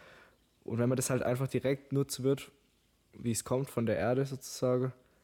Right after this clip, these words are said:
wär, wird man halt viel effektiver, ähm, die Menschheit versorgen können. Und vielleicht auch irgendwo Hunger, ähm, bekämpfen im Endeffekt. Wenn man halt das Ackerland, was bis jetzt für Futter genutzt wird,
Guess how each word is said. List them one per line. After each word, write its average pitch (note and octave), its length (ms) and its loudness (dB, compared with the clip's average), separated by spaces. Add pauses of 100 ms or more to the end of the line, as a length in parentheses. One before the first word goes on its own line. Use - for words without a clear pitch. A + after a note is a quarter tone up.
(340)
wär, B2 220 2 (180)
wird - 140 -2
man A#2+ 100 2
halt A#2 100 2
viel - 260 0
effektiver, A#2 720 -2 (400)
ähm, A2 360 -2
die G2 120 -10
Menschheit A2 340 -2
versorgen A2+ 460 -2
können. A2+ 300 -2 (680)
Und A2 120 -6
vielleicht A#2 300 0
auch A#2 80 4
irgendwo B2 360 2
Hunger, C3+ 420 0 (460)
ähm, G#2+ 540 0
bekämpfen G#2+ 580 -2
im G#2 140 -6
Endeffekt. G2+ 540 -4 (300)
Wenn A2 100 0
man A2+ 100 2
halt A#2 120 2
das A#2 100 -4
Ackerland, B2+ 460 2
was A#2+ 140 -2
bis A2 140 -8
jetzt A#2+ 220 0
für - 120 -10
Futter C3 360 0
genutzt B2 360 -2
wird, A#2+ 180 -4